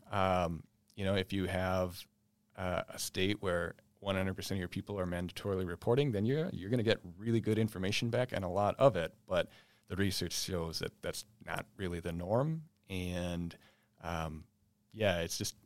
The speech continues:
like I said, you know, it's, there are a lot of trade-offs to both. And in North Dakota,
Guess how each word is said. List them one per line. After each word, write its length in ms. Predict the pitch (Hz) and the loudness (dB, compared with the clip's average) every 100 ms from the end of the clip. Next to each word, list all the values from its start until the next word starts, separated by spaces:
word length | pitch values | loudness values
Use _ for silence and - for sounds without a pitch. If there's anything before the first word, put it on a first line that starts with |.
| - | -2
like 120 | 123 | 2
I 60 | 120 | 4
said, 240 | - 101 | 6 4
you 80 | 85 | 4
know, 80 | 90 | -2
it's, 260 | 95 - - | -2 -6 -4
there 200 | 101 104 | 0 2
are 40 | |
a 60 | 101 | 4
lot 180 | 95 104 | 4 4
of 60 | |
trade-offs 400 | 104 104 98 95 | 2 2 2 0
to 100 | - | -4
both. 540 | 90 - 107 160 - - _ | -4 2 4 4 0 -16 _
And 360 | 98 90 87 85 | -4 -2 -2 -2
in 100 | 90 | -4
North 260 | 92 92 - | -2 -2 -4
Dakota, 560 | 92 - 98 123 160 | -10 -2 2 2 2